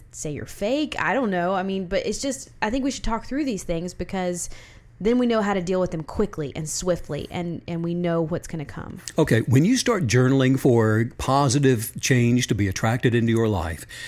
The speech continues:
Speaker 2: this is the thing that you really should put your attention on and your focus on. Watch for things to change for the positive.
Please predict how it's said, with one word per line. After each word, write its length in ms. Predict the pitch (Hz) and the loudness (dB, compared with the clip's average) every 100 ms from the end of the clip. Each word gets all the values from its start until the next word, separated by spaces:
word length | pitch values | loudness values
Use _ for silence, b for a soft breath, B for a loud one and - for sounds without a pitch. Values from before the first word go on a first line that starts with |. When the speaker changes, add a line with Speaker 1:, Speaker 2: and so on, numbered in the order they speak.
| B B - | B B -10
Speaker 2:
this 400 | 85 156 170 220 | 0 2 4 4
is 80 | 185 | 2
the 80 | |
thing 240 | 190 170 151 | 2 2 2
that 100 | 135 | 0
you 140 | 113 | 0
really 320 | 104 139 170 | 2 2 2
should 180 | 156 151 | 0 0
put 160 | - - | -2 0
your 120 | 117 | -2
attention 500 | - 143 151 - 139 | 0 0 2 2 0
on 300 | 135 123 127 | 2 2 2
and 80 | 110 | 2
your 80 | 98 | 2
focus 360 | 110 107 104 | 0 0 -2
on. 320 | 107 87 82 78 B B B | -2 -2 -6 -8 B B B
Watch 520 | 95 101 127 170 - | 0 2 2 0 -2
for 120 | - 127 | 0 0
things 460 | - 131 123 117 | 2 2 2 0
to 100 | - | -2
change 540 | - - 120 117 117 - | -2 0 2 2 0 -2
for 100 | 107 | -4
the 80 | |
positive. 640 | - - 92 90 85 82 | -4 -2 0 0 -4 -6